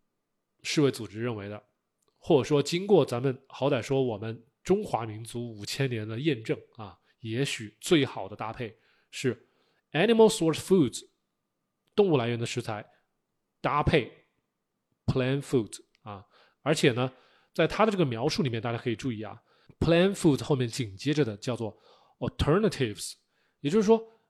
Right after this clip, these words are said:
我们的植物的食材是用来在某种程度上做替代的啊，alternatives 是可选的、替代的一种角色，但是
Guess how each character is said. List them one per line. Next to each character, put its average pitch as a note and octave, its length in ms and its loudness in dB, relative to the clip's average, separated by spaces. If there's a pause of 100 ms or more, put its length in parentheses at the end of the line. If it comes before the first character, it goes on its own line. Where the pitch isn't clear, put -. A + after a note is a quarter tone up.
(140)
我 A#2 140 -4
们 B2+ 100 -4
的 C3 140 0
植 A2+ 360 -4
物 F#3 160 2
的 B2+ 120 2
食 - 300 -6
材 - 360 -12 (560)
是 - 180 0
用 F#3 160 8
来 B2 160 2
在 D3 160 0
某 A#2 280 0
种 A#2 200 -2
程 G#2+ 240 -12
度 C3+ 80 -2
上 B2+ 300 -4
做 C#3+ 160 2
替 - 220 -4
代 G#3+ 240 2
的 - 120 -10 (140)
啊， G2 220 -14 (420)
alternatives D3 800 -2 (100)
是 - 140 -10
可 - 260 -2
选 F#2 400 -6
的、 F#2+ 160 -18 (120)
替 - 200 -6
代 G#3+ 240 0
的 - 160 -6 (220)
一 C3+ 100 -6
种 A2+ 140 -6
角 G#2+ 240 -10
色， A2+ 200 -4 (320)
但 E3+ 120 0
是 D3 200 0